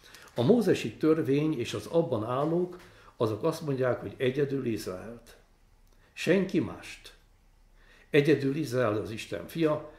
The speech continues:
és csak a törvény betartásával lehet ezt visszaigazolni, hogy hiszek az Istenbe. Jézus nem ezt tanítja, visszamegy régebbre.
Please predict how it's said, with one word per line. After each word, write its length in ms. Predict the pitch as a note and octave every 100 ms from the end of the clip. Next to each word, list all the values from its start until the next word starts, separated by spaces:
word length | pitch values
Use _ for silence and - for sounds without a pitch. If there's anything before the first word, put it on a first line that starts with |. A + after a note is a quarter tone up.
| -
és 160 | A#2 -
csak 200 | E3+ B2+
a 120 | -
törvény 480 | C#3 E3 D3 D3 A2+
betartásával 960 | G#2 A#2+ A2+ B2 A#2 - B2 A#2+ A2+
lehet 440 | A2 G#2 B2+ - - - - - -
ezt 300 | B2 - - -
visszaigazolni, 1080 | - G#2 - A2 G#2 G2+ G2+ A2 G2 G2+ A#2+
hogy 240 | G#2 F#2+ -
hiszek 380 | G#2 G#2+ G#2
az 140 | G2 E2+
Istenbe. 600 | - - G2+ G2 A#2 - - - -
Jézus 340 | C#3+ D#3+ D#3+ -
nem 180 | G#3+
ezt 180 | A#2 -
tanítja, 560 | G#2+ G2 F#2+ - G2 - -
visszamegy 520 | C#3+ F3 D#3 C3+ C3
régebbre. 840 | A#2+ C3 F#2+ G#2 F#2 G2 G#2 G2+